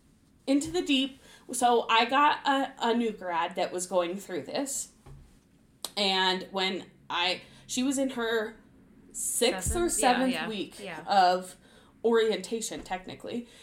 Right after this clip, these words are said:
Speaker 1: And she was like, "I'm taking one to two patients."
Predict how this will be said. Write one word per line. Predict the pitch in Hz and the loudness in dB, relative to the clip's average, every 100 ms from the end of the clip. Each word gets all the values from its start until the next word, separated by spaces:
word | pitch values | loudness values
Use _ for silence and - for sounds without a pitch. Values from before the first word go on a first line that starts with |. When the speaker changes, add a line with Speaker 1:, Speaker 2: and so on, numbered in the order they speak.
| - | -12
Speaker 1:
And | - 226 | -6 -4
she | 269 262 | -2 -2
was | 262 269 - | -2 -2 -2
like, | 240 208 202 | 0 -4 -2
"I'm | 254 269 | -2 -2
taking | 269 277 269 254 | -2 -4 -2 -2
one | 214 196 208 | -2 -4 -6
to | 220 | -10
two | 226 208 185 | -12 -10 -12
patients." | - 185 156 - - - 240 - | -12 -12 -12 -14 -12 -12 -10 -10